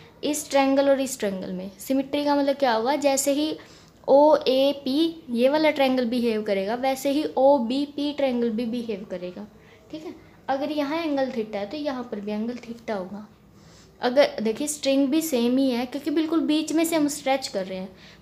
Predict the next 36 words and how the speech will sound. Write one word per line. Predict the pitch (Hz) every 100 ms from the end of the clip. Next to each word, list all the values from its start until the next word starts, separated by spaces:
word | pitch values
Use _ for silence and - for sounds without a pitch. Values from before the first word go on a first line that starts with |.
| -
तो | 311
जितनी | 254 311 320 330
tension | 311 302 302 311
P | 302 277
से | 269 294
ए | 277 226 247
की | 269
side | 254 247 208
होगी | 196 220
उतनी | 247 262 269
ही | 285 277
tension | 240 233 240 247
P | 247 240
से | 294
B | 247 254
की | 240 226
side | 208 180
भी | 180
होगी, | 190 196 185 202 - -
ठीक | 277
है। | 339 330 - - - -
तो | 254 254 262
यहाँ | 262 254
पर | 262 285
अगर | 277 285
tension | 285 269 285 277
हमारी | 262 240 240
T | 233 262
है | 262 196 226 - - - -
तो | 285
इधर | 285 269 277 254
भी | 269
tension | 254 240 240 240
कितनी | 233 226
हो | 214
जाएगी, | 190 185 185 208